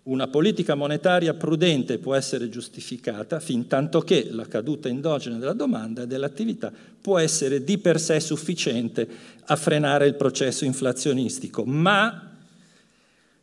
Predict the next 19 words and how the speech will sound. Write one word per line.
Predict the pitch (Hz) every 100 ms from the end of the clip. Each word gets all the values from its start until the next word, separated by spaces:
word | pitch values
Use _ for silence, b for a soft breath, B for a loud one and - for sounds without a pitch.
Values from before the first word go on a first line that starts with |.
| _
l'urgenza | 180 151 151 139 208 202 147 - 131 120
comunque | 156 147 220 285 170 110 139
di | 120 143
accelerare | 143 - 175 170 170 165 185 190 170 135 123
il | 113
processo | 123 - 143 139 139
di | 113
aggiustamento, | 127 127 123 - 127 131 117 110 110
anche | 175 220 233 -
a | 165 147
costo | 208 220 - - - 120
di | 123
un | 127
po' | 131 123
più | 165
di | 147 120
recessione, | 110 - 127 - 127 110 117 139
può | - 226 233 165
subentrare | - 139 127 123 127 - 104 104 120 180 220 - -